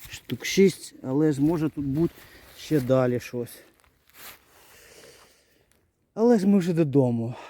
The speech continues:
Серпи це вже хай буде. Самий жир. Що ж, копаємо не далі.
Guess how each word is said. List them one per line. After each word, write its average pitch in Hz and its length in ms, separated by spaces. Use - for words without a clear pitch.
Серпи 180 400
це 156 180
вже 123 400
хай 123 140
буде. 113 320
Самий 131 320
жир. 117 360
Що 262 260
ж, - 140
копаємо 202 1080
не 175 220
далі. 151 760